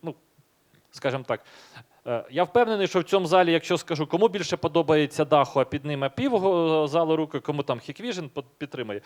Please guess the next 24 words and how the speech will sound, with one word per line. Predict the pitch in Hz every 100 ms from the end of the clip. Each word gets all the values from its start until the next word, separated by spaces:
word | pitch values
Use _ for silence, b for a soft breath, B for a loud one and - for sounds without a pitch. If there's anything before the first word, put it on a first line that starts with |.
| B B B
Якщо | 127 165
трапляються | 156 185 220 202 170 165
ситуації, | 160 220 285 - 202 180
ну, | 175 123 107
там, | 104 90 87 - _ 90
може, | 139 127
і | 117
ще | 107 143
інший | 240 294 208
бренд, | 165 170 156 B B
треба | 170 202 196
підібрати | 151 127 120 175 180 151 131 _ _
аналогічне | - 139 139 135 170 - 139
обладнання. | 123 110 80 80 73 - _ _ 135
Вірно, | 214 208 104
да? | 143 196 B B B B
От | -
саме | - 214 226 202
просте | - 170 -
от | 175 151
таку | - -
задачу | 139 170 277 -
ми | 165 185
зараз, | 165 156 - -